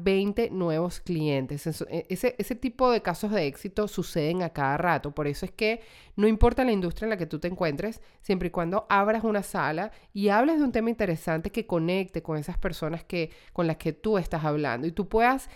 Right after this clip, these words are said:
en el momento que hablas, puedas demostrar de qué manera puedes ayudarlos,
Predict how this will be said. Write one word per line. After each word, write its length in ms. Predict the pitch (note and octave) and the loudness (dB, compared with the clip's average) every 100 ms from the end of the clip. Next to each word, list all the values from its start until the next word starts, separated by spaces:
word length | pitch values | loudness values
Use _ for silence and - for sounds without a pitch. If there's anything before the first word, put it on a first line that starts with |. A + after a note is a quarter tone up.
| - - | -20 -4
en 120 | F#3+ | 2
el 120 | F3+ | 2
momento 480 | F3+ E3+ E3+ C#4 C#4+ | 4 2 2 0 -2
que 180 | - D#3+ | 0 2
hablas, 460 | D3+ D#3+ A3 B3 - | 4 4 2 -2 -2
puedas 260 | F3 F#3+ | -2 0
demostrar 680 | A3 F3+ C#3+ - E3 D#3+ F3+ | 0 0 0 0 2 2 0
de 100 | F3 | -4
qué 120 | E3+ | -2
manera 340 | E3+ F3+ F#3 | -2 0 -2
puedes 240 | F#3 F#3 F#3 | -2 -2 0
ayudarlos, 720 | E3+ D3 F3 F3 E3 E3+ E3+ | -2 0 2 2 2 0 -2